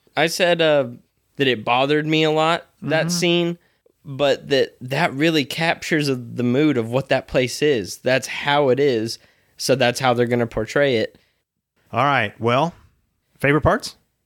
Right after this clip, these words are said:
Speaker 1: Pretty much any scene where Ewan McGregor was singing or Ewan McGregor was singing with Nicole Kidman.
Speaker 2: Yeah.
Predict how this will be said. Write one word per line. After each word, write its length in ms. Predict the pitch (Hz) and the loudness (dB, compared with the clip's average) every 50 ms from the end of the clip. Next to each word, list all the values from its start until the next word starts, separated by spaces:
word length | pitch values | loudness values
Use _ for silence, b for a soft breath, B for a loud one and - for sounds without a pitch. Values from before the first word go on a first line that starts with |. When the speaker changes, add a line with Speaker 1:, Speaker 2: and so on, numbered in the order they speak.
| _ _ _ _ _ _ | _ _ _ _ _ _
Speaker 1:
Pretty 220 | - - 196 202 226 | -4 -2 0 2 2
much 260 | 240 240 220 - - - | 2 2 0 -2 -2 0
any 300 | 131 156 170 185 190 175 | 0 2 4 2 2 0
scene 600 | 175 - - 165 170 175 180 185 190 196 202 202 - | 0 0 2 2 4 4 4 2 2 0 -2 -6 -6
where 260 | - 151 147 147 143 | -4 0 2 2 2
Ewan 560 | 143 131 131 131 139 151 151 160 160 156 156 156 | 2 0 0 0 2 2 4 4 2 2 2 0
McGregor 420 | 151 147 139 147 151 151 156 165 | 0 0 0 0 0 2 2 0
was 240 | 156 160 165 156 160 | 2 2 0 0 0
singing 420 | - 180 165 165 165 165 165 170 170 | -2 -2 0 0 0 0 0 -2 -2
or 260 | - - 139 139 135 | -2 0 2 2 2
Ewan 520 | 131 123 123 127 135 139 139 143 139 139 139 | 0 0 -2 -2 0 0 2 2 0 0 0
McGregor 480 | 135 127 131 135 135 127 135 135 135 131 | -2 0 0 0 0 0 0 -2 0 0
was 180 | 127 127 127 | -2 -2 -4
singing 480 | - - 135 139 131 131 131 123 120 120 | -6 -4 -4 -2 -2 -2 -2 -2 0 0
with 260 | 123 127 123 123 - | 0 0 0 -2 -4
Nicole 380 | 120 117 110 - 120 117 110 110 | -6 -6 -4 -2 -2 -2 -2 0
Kidman. 520 | - 117 110 104 104 95 95 90 90 92 | 0 -2 -2 0 -2 -4 -4 -6 -8 -6
Speaker 2:
Yeah. 320 | 98 101 92 87 85 82 | -4 -4 -2 -2 -4 -6